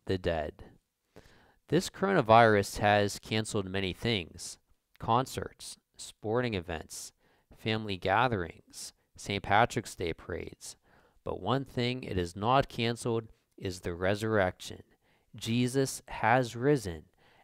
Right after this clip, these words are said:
and nothing can change that. Uh, when Jesus emerged from the tomb, his first words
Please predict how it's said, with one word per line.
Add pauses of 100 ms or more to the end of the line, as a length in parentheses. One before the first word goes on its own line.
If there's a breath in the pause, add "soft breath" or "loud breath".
and
nothing (260)
can
change
that. (1200 soft breath)
Uh,
when (300)
Jesus
emerged
from
the
tomb, (520 soft breath)
his
first
words